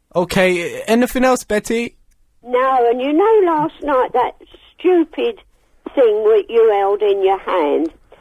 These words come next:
Speaker 1: Oh,
Speaker 2: Well,
Speaker 1: yeah, the Vicks.
Speaker 2: first of all, s-, the, the per-, first person said, "Is it wood?" And you said, "Yes." Well, then the next one said, "Is it plastic?" And you said, "Yes."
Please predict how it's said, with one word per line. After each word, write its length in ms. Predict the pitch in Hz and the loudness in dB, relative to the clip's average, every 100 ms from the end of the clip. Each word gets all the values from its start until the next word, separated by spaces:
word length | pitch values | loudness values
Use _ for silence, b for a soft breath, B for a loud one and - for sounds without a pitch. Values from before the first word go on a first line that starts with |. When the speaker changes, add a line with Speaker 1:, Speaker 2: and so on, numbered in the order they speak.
| b | b
Speaker 1:
Oh, 160 | 156 147 | -2 0
Speaker 2:
Well, 80 | 143 | 2
Speaker 1:
yeah, 200 | 143 120 | 0 -2
the 120 | 123 | -4
Vicks. 320 | 120 151 - | -2 -2 -2
Speaker 2:
first 360 | 311 370 403 - | -2 0 -2 -4
of 140 | 330 247 | -6 -2
all, 340 | 214 196 214 - | -2 0 -2 -8
s-, 120 | - - | -16 -8
the, 180 | 208 208 - _ | -4 -4 -8 _
the 100 | 220 | -6
per-, 260 | 208 277 - _ | -4 -6 -6 _
first 360 | 247 240 233 - | -2 -2 -4 -6
person 440 | 180 185 - 190 - | -6 -4 -6 -8 -4
said, 220 | 208 - - | -4 -4 -6
"Is 140 | 233 | -2
it 160 | 233 214 | 0 -2
wood?" 420 | 190 214 196 151 - _ _ - | -2 0 2 0 -8 _ _ -6
And 180 | 214 | -4
you 220 | 240 269 285 - | 0 0 -2 -2
said, 220 | 226 226 - | 0 0 -4
"Yes." 340 | 226 220 143 - _ _ _ _ | -2 0 0 -6 _ _ _ _
Well, 140 | - 220 | -2 0
then 200 | 247 262 | 0 2
the 120 | 240 | 0
next 380 | 277 381 - - | 0 -2 -6 -8
one 280 | 403 190 392 | -4 -2 -4
said, 320 | - 196 220 - _ | -4 -2 -2 -4 _
"Is 140 | - 247 | -6 -2
it 220 | 262 - | -2 -4
plastic?" 680 | - 285 311 - - 147 - _ _ | -4 -4 -4 -10 -6 -6 -6 _ _
And 160 | 202 247 | -4 0
you 180 | 254 262 - | 0 0 -2
said, 240 | 254 240 349 | 0 0 0
"Yes." 320 | 269 269 185 | 0 0 -2